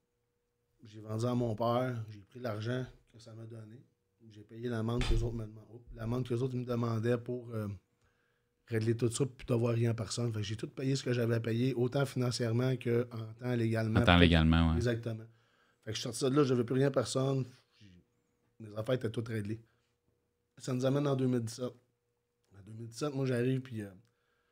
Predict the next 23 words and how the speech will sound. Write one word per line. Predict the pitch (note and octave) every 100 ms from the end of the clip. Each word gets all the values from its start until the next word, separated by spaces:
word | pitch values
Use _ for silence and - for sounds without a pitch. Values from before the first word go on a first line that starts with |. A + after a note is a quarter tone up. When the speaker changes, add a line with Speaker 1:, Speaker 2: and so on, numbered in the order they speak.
| _ _ _
Speaker 1:
je | _
travaille | A2 A2+
pour |
une | B2+
compagnie | A#2+ A#2 B2+
d'électricité | A#2 A2 A2+ A2+ A#2+
à |
Laval, | B2 G#2+ A2+ A#2
une | G2+ G2
grosse | G2+ A#2 -
compagnie. | A#2 G2+ G2 A2 A#2 _ _ _ _ _
Puis | G2+
j'avais | F2+ F2+ G2
vraiment, | G2+ A#2
je | A2+
fais | G2
des | G#2+
bons | A#2
salaires, | B2 A2 A2+
puis | A2+
tout, | C3+ C#3
là, | C3
puis | A2+ G#2